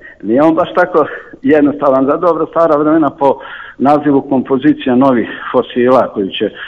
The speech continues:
naravno moji učenici izvesti, već i po tome što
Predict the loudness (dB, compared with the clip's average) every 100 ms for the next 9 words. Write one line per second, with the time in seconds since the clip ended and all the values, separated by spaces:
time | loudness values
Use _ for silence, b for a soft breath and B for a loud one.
0 | B B -2 2 2 0 -2 -2 -4 -4
1 | -4 -4 -6 -6 -10 -12 -12 B B B
2 | -12 0 2 4 2 2 0 0 B B
3 | B -6 2 2 2 -2 -2 -2 0 -2
4 | 2 4 4 2 0 0